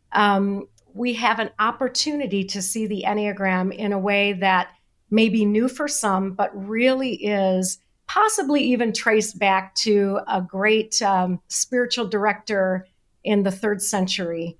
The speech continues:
this idea of Trinitarian faith,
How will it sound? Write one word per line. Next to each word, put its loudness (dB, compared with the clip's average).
this 0
idea 2
of -2
Trinitarian -2
faith, 0